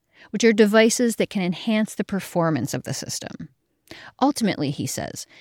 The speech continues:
his work is aimed at making the power system more robust. In other words, making sure the lights go on and stay on,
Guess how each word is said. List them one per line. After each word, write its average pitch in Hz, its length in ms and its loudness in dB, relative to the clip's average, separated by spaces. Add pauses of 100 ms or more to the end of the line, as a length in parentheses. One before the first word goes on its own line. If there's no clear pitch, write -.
(160)
his 226 220 0
work 294 340 2
is 339 240 -2
aimed 185 320 2
at 175 100 -2
making 196 360 2
the 220 80 2
power 185 400 0
system 185 580 -2
more 175 540 0
robust. - 840 -4 (560)
In 220 140 2
other 220 240 4
words, - 320 -6
making 208 260 2
sure 190 220 -2
the 160 100 0
lights 156 300 0
go 160 280 2
on 240 480 4 (160)
and 202 220 2
stay - 420 2
on, - 400 -8